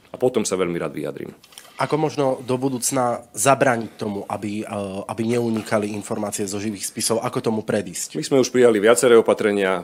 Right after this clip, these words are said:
Speaker 1: Veľká časť príslušníkov aj našej Národnej kriminálnej, e, agentúry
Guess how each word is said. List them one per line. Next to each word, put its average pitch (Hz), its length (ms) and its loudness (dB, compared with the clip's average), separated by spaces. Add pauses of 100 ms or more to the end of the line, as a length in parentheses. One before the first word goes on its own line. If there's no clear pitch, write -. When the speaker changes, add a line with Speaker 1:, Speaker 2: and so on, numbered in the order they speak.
Speaker 1:
Veľká 117 400 4
časť 107 340 2
príslušníkov 110 600 -2
aj 120 180 6
našej 107 360 0
Národnej 101 340 0
kriminálnej, 92 680 -2
e, 87 100 -12 (180)
agentúry 92 640 -6